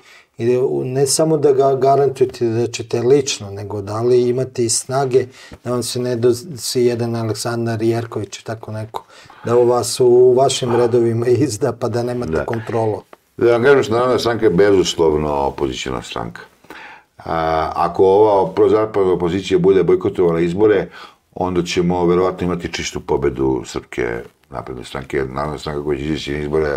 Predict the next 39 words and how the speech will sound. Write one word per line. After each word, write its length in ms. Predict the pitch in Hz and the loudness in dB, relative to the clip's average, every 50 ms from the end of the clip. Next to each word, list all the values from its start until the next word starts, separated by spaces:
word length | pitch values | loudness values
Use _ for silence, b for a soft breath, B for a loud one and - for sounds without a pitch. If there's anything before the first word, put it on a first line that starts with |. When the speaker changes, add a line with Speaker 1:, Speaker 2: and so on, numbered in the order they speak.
| 57 58 | -2 -2
Speaker 2:
realno 460 | 69 73 71 69 69 71 69 67 65 B B B B B B B _ _ | -2 -2 -2 -2 -2 -4 -6 -6 -6 B B B B B B B _ _
ne 100 | 71 73 | -12 -10
može 240 | 69 73 71 65 67 | -8 -6 -4 -2 -2
da, 420 | 69 67 67 71 71 71 69 67 67 69 | -2 -2 0 0 0 0 0 -2 -4 -8
da 60 | 71 - | -12 -6
kažem, 240 | - 71 71 67 | -4 -4 -2 -2
dovede 260 | 67 76 73 76 73 76 | -2 0 0 0 0 -2
u 100 | 71 - | -4 -4
pitanje 300 | - 71 - 76 71 69 | -8 -6 -4 -4 -4 -2
njihovu 300 | 67 62 - - 62 60 | -4 -6 -6 -6 -8 -6
pobedu. 400 | 60 62 57 53 55 - - - B B B B B B B B B B | -4 -4 -2 -2 -2 -4 -6 -12 B B B B B B B B B B
Ako 320 | - 67 65 - - 73 | -4 -4 -4 -2 -4 -4
druge 220 | 67 69 71 71 71 | -2 0 0 2 0
opozicione 460 | 67 - 65 65 64 - - 67 60 | 0 -2 -4 -8 -10 -10 -10 -10 -8
stranke 300 | - - 65 57 - 62 | -8 -8 -10 -8 -8 -8
ne 60 | 60 | -6
učestvuju, 380 | 57 57 - - - - 60 60 | -6 -8 -10 -14 -10 -10 -8 -8
mi 80 | 64 | -6
možemo 260 | 65 67 65 67 67 65 | -4 -4 -4 -4 -4 -4
budemo 300 | 64 71 69 69 67 65 | -4 -4 -4 -4 -6 -6
samo 240 | - 69 67 67 | -6 -6 -6 -6
deo 220 | 65 65 71 69 71 | -4 -4 -2 -2 -2
nekog, 380 | 69 67 - - 67 65 64 | -4 -6 -6 -8 -8 -4 0
e, 160 | 71 71 67 65 B B B B B B _ - | 0 0 0 0 B B B B B B _ -6
fronta 540 | 80 78 76 73 71 71 78 64 57 - - - - - _ - | -4 -4 -4 -4 -4 -4 -2 -2 -2 -4 -8 -14 -20 -20 _ -8
nakradnog 560 | 69 69 65 67 - 78 73 73 71 67 - | -6 -6 -6 -4 -6 -8 -6 -6 -6 -8 -6
posle 320 | - 73 69 - - 67 | -6 -6 -6 -4 -4 -4
izbora 300 | 65 64 65 69 69 67 | -4 -2 0 0 -2 -2
koji 220 | - - - 67 62 | -2 -4 -4 -4 -4
bi 100 | 60 62 | -4 -6
mogao 260 | 64 64 62 60 64 | -6 -4 -2 -2 -2
da 280 | 62 62 60 58 - B B B B B B B B B | -2 -2 -4 -4 -6 B B B B B B B B B
ide 220 | 65 65 64 65 | -4 -2 0 0
na 100 | 64 60 | 0 -2
promenu 380 | 58 62 62 60 57 57 57 55 | -4 -6 -6 -4 -4 -6 -6 -4
vlasti. 300 | 55 52 50 - - - | -4 -4 -6 -6 -6 -6
Ali 80 | 76 | -4
na 100 | 85 85 | -4 -4
stvarno, 540 | 85 - - 104 113 123 117 98 71 - - | -6 -4 -2 -2 0 0 0 -2 -2 -4 -8